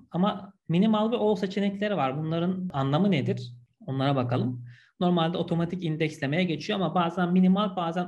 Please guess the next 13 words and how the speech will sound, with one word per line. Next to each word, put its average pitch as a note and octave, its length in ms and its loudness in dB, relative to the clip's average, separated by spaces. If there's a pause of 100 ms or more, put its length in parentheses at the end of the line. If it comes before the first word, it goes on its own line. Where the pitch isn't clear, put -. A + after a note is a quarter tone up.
(140)
all D#3+ 280 4
şeklinde B2 540 -2
otomatik B2 400 2
indeksler. A#2 600 0 (540)
E, B2+ 180 -2
minimalde A3+ 840 0 (220)
değer G#3+ 400 4
veya A3 320 2
kelimeye F#3+ 400 4
göre C3+ 240 0
bir B2 80 0
indeks A#2 360 2
yapıyor. - 340 -12